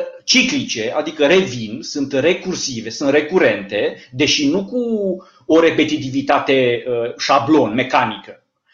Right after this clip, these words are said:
Uh, putem reveni și aici, ci reapar,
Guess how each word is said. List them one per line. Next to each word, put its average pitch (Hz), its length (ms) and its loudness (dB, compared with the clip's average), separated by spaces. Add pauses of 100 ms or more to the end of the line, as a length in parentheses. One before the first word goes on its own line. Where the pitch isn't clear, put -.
(320)
Uh, 117 400 2
putem 151 280 0
reveni 139 300 0
și 127 120 -6
aici, 104 360 -10
ci - 180 -4
reapar, 139 680 0